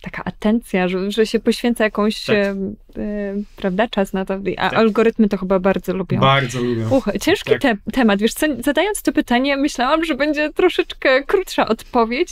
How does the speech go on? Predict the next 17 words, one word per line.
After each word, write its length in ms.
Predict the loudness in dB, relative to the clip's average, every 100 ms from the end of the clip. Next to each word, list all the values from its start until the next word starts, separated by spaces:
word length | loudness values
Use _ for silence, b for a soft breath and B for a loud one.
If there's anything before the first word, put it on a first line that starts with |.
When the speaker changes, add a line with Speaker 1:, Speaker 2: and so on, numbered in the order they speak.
| -6
Speaker 1:
i 400 | -4 -2 0 -2 -6 -6
powiem 260 | -6 -6
szczerze, 380 | -6 -4 -4 -2
no, 440 | -2 -2 -2 -4 -10 B B B B B -4
em, 360 | -2 0 -2 -8 -10
nie 280 | -4 -2 -2
spodziewałam 520 | 0 0 0 0 -2
się 100 | -2
takiej 280 | -4 -2 -4
ciężkiej 420 | -2 -4 -2 0
odpowiedzi, 720 | 0 -2 -2 0 0 -2 -8 -10 -20 -20 -20 -20 -10
mm, 340 | -6 -6 -6 -10 -20 -20 -16
ale 320 | -8 -4 -2 -2
dziękuję 420 | -4 0 0 2
za 120 | 0
szczerość, 560 | 0 0 0 -2 -8 -6
bo, 280 | 0 2